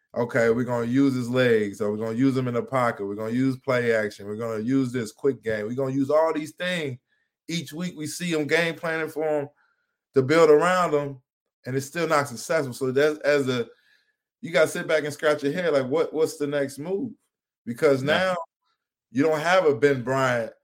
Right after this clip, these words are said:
Speaker 1: to challenge him in a, a quarterback room.
Speaker 2: No, like, Brady Lichtenberg, what we saw out of Brady Lichtenberg, that's not better than what we've seen out of Emory Jones so far. And Brady Lichtenberg in one drive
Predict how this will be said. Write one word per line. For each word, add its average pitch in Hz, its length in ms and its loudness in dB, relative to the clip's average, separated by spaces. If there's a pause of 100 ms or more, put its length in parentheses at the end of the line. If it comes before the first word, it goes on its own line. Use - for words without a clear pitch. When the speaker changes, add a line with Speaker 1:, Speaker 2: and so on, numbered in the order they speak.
(120)
Speaker 1:
to 107 100 -14
challenge 127 460 0
him 113 140 -6
in 110 100 -8
a, 107 280 -8
a - 40 -10
quarterback 110 540 0
room. 98 360 -10
Speaker 2:
No, 104 240 -2
like, 92 220 -4
Brady 160 300 8
Lichtenberg, 170 640 2
what 120 140 -2
we 160 100 0
saw 165 200 2
out 151 60 4
of 120 80 -2
Brady 139 220 0
Lichtenberg, 160 600 0 (320)
that's 139 220 2
not 165 220 8
better 151 240 8
than 120 140 0
what 120 100 -2
we've 113 120 -4
seen 123 220 0
out 107 120 0
of 104 60 0
Emory 104 200 -2
Jones 110 260 -4
so 95 140 -4
far. 95 240 -4
And 90 100 -6
Brady 143 200 0
Lichtenberg 117 420 -2
in 104 120 -6
one 120 180 0
drive 120 400 0